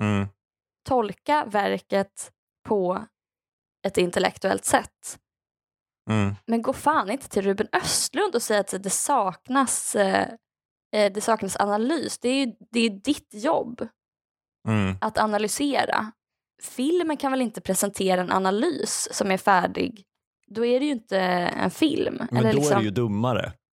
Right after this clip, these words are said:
Speaker 2: då är
Speaker 1: Då
Speaker 2: det
Speaker 1: blir det ju
Speaker 2: du-,
Speaker 1: en
Speaker 2: då är det dumt.
Speaker 1: Ja. Men i, i, i nyinspelningen av Karl-Bertil Jonsson,
Speaker 2: Ja.
Speaker 1: en film jag faktiskt har sett,
Speaker 2: <laughs> Ja.
Speaker 1: då mitt i så kommer ju karaktären som spelar Peter Pan,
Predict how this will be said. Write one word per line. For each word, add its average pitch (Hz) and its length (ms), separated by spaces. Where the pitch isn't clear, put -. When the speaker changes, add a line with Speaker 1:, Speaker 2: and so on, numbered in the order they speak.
Speaker 2:
då 269 80
är 349 40
Speaker 1:
Då 349 60
Speaker 2:
det - 80
Speaker 1:
blir - 100
det 131 40
ju 113 60
Speaker 2:
du-, 220 120
Speaker 1:
en 214 140
Speaker 2:
då 320 120
är 269 80
det 180 60
dumt. - 340
Speaker 1:
Ja. 90 360
Men 110 220
i, - 140
i, 113 520
i 110 40
nyinspelningen 110 800
av 92 100
Karl-Bertil 98 560
Jonsson, 104 600
Speaker 2:
Ja. 240 360
Speaker 1:
en 123 100
film 110 280
jag 101 100
faktiskt - 240
har 104 80
sett, - 460
Speaker 2:
<laughs> - 800
Ja. 107 160
Speaker 1:
då 139 220
mitt 123 360
i 110 320
så 101 140
kommer 92 280
ju 87 280
karaktären 85 960
som 95 140
spelar 90 300
Peter 92 280
Pan, 90 500